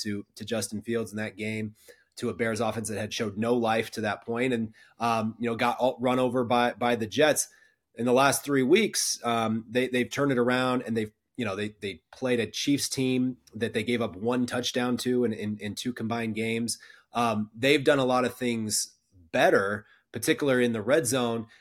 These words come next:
So to me, going into this game, it's, it's, it's gotta be a test for them of, like, how much progress have they, have they really made? And,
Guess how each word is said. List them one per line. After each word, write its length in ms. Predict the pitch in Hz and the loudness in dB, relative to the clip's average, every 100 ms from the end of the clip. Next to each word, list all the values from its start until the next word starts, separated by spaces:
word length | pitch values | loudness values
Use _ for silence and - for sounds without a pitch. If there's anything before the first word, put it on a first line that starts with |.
| _ | _
So 160 | - 135 | -4 -4
to 100 | 143 | 0
me, 520 | 131 180 170 156 - | 6 8 10 8 2
going 280 | 131 143 139 | 0 4 4
into 140 | 151 | 4
this 200 | 135 127 | 2 2
game, 420 | - 143 139 120 120 | 2 4 4 2 -2
it's, 160 | 123 - | -6 -4
it's, 220 | 127 - - | -4 -4 -4
it's 220 | 123 - | -4 -2
gotta 260 | 147 131 | 0 2
be 380 | 117 123 117 113 _ | 2 2 2 -2 _
a 80 | 117 | -8
test 340 | 120 143 143 - | -2 2 2 0
for 120 | 127 | 0
them 200 | 123 117 | 0 0
of, 120 | 107 | 0
like, 240 | 113 110 | -2 -2
how 280 | - - 135 | -6 0 2
much 280 | 131 127 - | 2 0 -2
progress 480 | 131 123 117 113 - _ _ _ | 0 2 2 0 -6 _ _ _
have 320 | - 139 117 | 2 2 4
they, 300 | 127 123 120 - - | 4 6 4 -2 -10
have 220 | - 127 | -4 0
they 140 | 120 117 | 2 2
really 280 | 123 117 113 | 2 2 2
made? 480 | 135 151 123 117 107 _ - _ - | 2 4 4 0 -4 _ -20 _ -2
And, 320 | 131 123 120 | 2 2 0